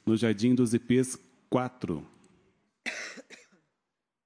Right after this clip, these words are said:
É, considerando a quantidade de lixo e entulhos que se acumulam diariamente por toda a extensão da via acima mencionada, questiona, primeiro,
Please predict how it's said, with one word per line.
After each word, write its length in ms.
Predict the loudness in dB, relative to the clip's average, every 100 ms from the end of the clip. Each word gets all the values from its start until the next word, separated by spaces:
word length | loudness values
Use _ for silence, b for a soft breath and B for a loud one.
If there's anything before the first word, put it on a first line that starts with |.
| -2
É, 260 | 2 2 2
considerando 920 | 2 4 4 4 4 6 4 4 2
a 60 |
quantidade 500 | 2 2 2 2 2
de 140 | 2 4
lixo 440 | 4 4 2 0
e 60 | 0
entulhos 640 | 0 4 6 6 2 0
que 100 | -2
se 200 | 0 0
acumulam 600 | 0 2 4 4 4 2
diariamente 720 | 2 0 2 2 2 2 -2
por 200 | -2 -2
toda 240 | 0 2 2
a 20 |
extensão 500 | 0 0 0 0 0
da 140 | 0
via 380 | 0 2 2 2
acima 340 | 0 0 2 4
mencionada, 600 | 2 0 0 0 0 0
questiona, 580 | -2 0 2 2 0 -2
primeiro, 400 | 0 2 2 -2